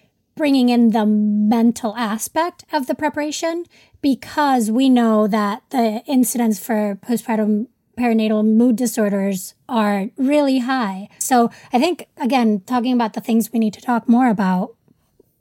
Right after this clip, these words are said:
is there anything else you wanted to make sure we got to, or you want to tell the listeners before we close?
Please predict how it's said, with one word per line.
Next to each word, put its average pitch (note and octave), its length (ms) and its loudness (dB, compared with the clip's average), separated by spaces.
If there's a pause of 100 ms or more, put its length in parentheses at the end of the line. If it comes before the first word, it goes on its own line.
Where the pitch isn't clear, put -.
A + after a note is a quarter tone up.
(120)
is G4+ 220 0
there F#4+ 240 0
anything G#4 460 -4
else D4+ 440 -4
you B3+ 120 0
wanted A#3+ 300 -2
to C4 60 -2
make A#3+ 140 0
sure A#3 340 -4
we A#3 220 -2
got A3 360 -6
to, - 140 -8
or G3+ 300 -6
you A3 120 -2
want G#3+ 140 -2
to G#3+ 60 -4
tell A3+ 200 -6
the A#3 120 -8
listeners A3 540 -4
before A3+ 360 -4
we G#3 120 -4
close? G#3 480 -8